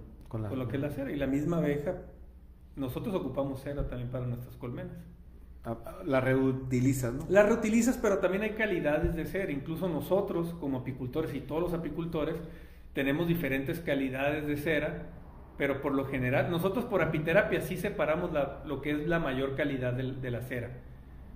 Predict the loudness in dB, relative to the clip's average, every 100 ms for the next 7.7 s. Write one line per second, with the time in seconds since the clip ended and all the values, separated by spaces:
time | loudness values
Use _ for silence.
0 | -12 -10 -4 0 2 2 2 0 2 0
1 | 0 -2 -4 -4 -4 -2 0 -2 -2 -4
2 | -2 0 -2 -4 -4 -2 -2 0 2 2
3 | 0 -6 -12 -12 -14 -14 -16 -14 -12 -10
4 | -12 -14 -10 -2 0 0 0 0 2 2
5 | 2 0 0 -2 0 2 2 0 0 0
6 | 0 0 -2 0 0 0 0 0 0 -2
7 | -4 -4 -2 0 -2 -6 -12